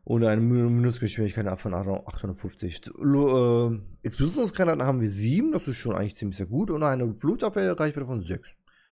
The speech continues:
Schon mal ganz gut. Also, Secondary eher Müll, Luftabwehr, würde ich sagen, ist okay. Aber Rest, würde ich sagen, ist ganz, ganz tutti. Wir haben eine Geschwindigkeit von zweiunddreißig Knoten.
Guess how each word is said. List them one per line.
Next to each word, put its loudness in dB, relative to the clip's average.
Schon -2
mal 4
ganz 0
gut. -2
Also, 2
Secondary 2
eher 6
Müll, 4
Luftabwehr, 4
würde 4
ich 2
sagen, 4
ist -2
okay. 2
Aber 2
Rest, 2
würde 0
ich 2
sagen, 0
ist -8
ganz, -6
ganz -8
tutti. -4
Wir 2
haben 6
eine 4
Geschwindigkeit 0
von -2
zweiunddreißig 0
Knoten. 2